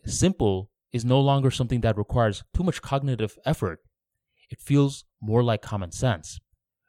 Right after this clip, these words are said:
Turn creative writing into common sense, and you're going to be producing magic day by day. If you want more practical insights like this into creative writing,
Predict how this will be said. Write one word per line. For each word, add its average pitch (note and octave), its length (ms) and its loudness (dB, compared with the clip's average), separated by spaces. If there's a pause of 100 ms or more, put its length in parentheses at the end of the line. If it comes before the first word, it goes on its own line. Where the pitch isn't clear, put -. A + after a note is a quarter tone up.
(140)
Turn D3 260 0
creative C3+ 360 0
writing B2 300 2
into A#2 200 -10
common A#2 340 -2
sense, A#2+ 400 -2 (300)
and A2+ 380 -6
you're A#2 160 2
going B2+ 200 4
to A#2+ 60 -2
be A2+ 160 -2
producing A2 640 -4 (200)
magic G#2+ 500 -2 (440)
day A2 360 -2 (140)
by G2 360 -2 (240)
day. G2+ 360 -4 (920)
If B2 100 -4
you D#3 80 6
want E3 140 4
more G#3 160 2
practical D#3+ 400 -4
insights B2 340 0
like G#2 160 -2
this A2+ 180 0
into G#2+ 200 -6
creative G#2 360 -2
writing, G2 400 2